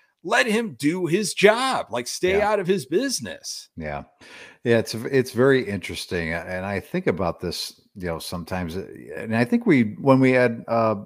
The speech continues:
Speaker 2: Herb on one time, you were, I, I asked Herb the question, you know, about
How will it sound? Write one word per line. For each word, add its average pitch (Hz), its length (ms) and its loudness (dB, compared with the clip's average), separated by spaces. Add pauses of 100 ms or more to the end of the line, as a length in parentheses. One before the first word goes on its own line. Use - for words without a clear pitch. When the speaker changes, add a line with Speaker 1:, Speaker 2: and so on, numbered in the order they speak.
(420)
Speaker 2:
Herb 156 320 2
on 85 180 2
one 80 160 -4
time, 73 340 -6
you 82 140 -12
were, 90 320 -6
I, 90 280 -2
I - 20 0
asked 104 260 -2
Herb 92 220 -4
the 87 60 -6
question, 78 600 -6 (480)
you 87 80 -6
know, 82 220 0
about 78 460 2